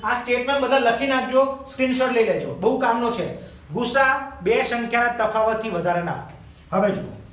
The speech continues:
ઉદાહરણ લઈને બતાવું એટલે તમને ખબર પડે કે હું શું કહેવા માંગુ છું. તમે કોઈ દાખલા લઈએ આપણે, ચલો આપણે જે લીધા એ જ લઈએ. બોતેર, બસો અઠ્યાસી અને ત્રણસો સાહીઠ નો ગુસા કાઢવો હોય. મેં તમને શું કીધું?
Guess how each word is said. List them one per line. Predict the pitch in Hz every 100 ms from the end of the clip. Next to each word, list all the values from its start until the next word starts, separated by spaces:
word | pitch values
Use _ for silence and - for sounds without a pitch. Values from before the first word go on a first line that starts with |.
| - - - -
ઉદાહરણ | 277 302 294 262
લઈને | 220
બતાવું | 208 180 175 185
એટલે | 226
તમને | 233 269 -
ખબર | 190 190 -
પડે | - -
કે | 220
હું | 240
શું | 302 302
કહેવા | 190 190
માંગુ | 185 - -
છું. | - - - - - - - - - - - - - - - - -
તમે | 269 285
કોઈ | - 247 262 240
દાખલા | 180 185 185
લઈએ | 185 175
આપણે, | 185 151
ચલો | 180 151
આપણે | - 262
જે | 277
લીધા | 220 247 254
એ |
જ | 247
લઈએ. | 240 269 - - -
બોતેર, | 165 196 196 233 240 240 - - - - - - - - - - - - - -
બસો | 175 - 226
અઠ્યાસી | 220 - 220 226 226 233 - - - - - - -
અને | 196 202 214
ત્રણસો | - 196 190 220
સાહીઠ | - 190 190 190
નો | 202
ગુસા | 170 170 196
કાઢવો | 196 196 190
હોય. | 160
મેં | 196
તમને | 233 240 233
શું | 262
કીધું? | 202 - -